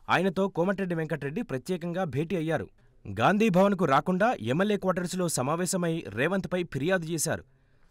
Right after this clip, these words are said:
నాలుగైదు సార్లు ఓడిపోయిన నేతలతో కూర్చోవాలా అంటూ విమర్శించారు. ఇక గాంధీభవన్కు వచ్చిన కోమటిరెడ్డి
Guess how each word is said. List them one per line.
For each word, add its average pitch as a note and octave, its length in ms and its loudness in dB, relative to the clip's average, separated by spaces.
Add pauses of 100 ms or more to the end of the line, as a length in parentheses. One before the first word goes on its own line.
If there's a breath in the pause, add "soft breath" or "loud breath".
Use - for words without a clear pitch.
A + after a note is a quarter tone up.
(120)
నాలుగైదు C#3+ 460 0
సార్లు F3 300 0
ఓడిపోయిన E3 460 0
నేతలతో D#3+ 440 -2
కూర్చోవాలా F3 840 -2
అంటూ B2+ 200 -2
విమర్శించారు. D3+ 720 -2 (580)
ఇక C#3+ 140 0
గాంధీభవన్కు F#3+ 760 2
వచ్చిన F#3 220 0
కోమటిరెడ్డి D3 680 -2